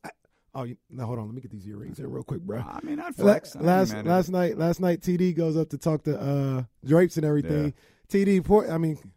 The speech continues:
Speaker 1: can, can we get the man in an elevator? Can, please. The man had to run stairs
Speaker 2: Yeah.
Speaker 1: of the Golden One Center afterwards. He couldn't even talk. The man was out of breath. I feel bad for him. But T D, oh, I got it.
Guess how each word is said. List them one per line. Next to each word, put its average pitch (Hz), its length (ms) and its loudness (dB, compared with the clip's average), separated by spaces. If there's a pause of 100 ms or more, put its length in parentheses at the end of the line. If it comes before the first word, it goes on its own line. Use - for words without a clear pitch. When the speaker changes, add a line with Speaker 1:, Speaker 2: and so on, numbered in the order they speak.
(420)
Speaker 1:
can, 156 180 0
can 165 140 -2
we 175 80 4
get 196 160 2
the 170 60 -2
man 151 200 4
in 127 160 0
an 127 160 -2
elevator? 117 560 0
Can, 151 100 -4
please. 139 360 4
The 127 180 -2
man 165 220 6
had 165 160 4
to 151 60 2
run 151 260 4
stairs 139 680 0 (220)
Speaker 2:
Yeah. 147 60 -2
Speaker 1:
of 147 80 0
the 143 80 2
Golden 147 260 4
One 143 160 0
Center 117 440 -4
afterwards. 127 560 0
He - 40 -10
couldn't 170 200 4
even 131 160 -2
talk. 175 260 2
The 143 60 -4
man 139 200 2
was 123 100 -2
out 131 120 0
of 107 120 -6
breath. 147 220 4
I 131 60 -2
feel 139 180 -2
bad 143 340 0
for 104 220 -6
him. 101 80 -8 (340)
But 143 200 4
T 175 140 6
D, 196 200 4 (200)
oh, 190 300 -2
I 151 80 -8
got 185 140 0
it. - 120 -8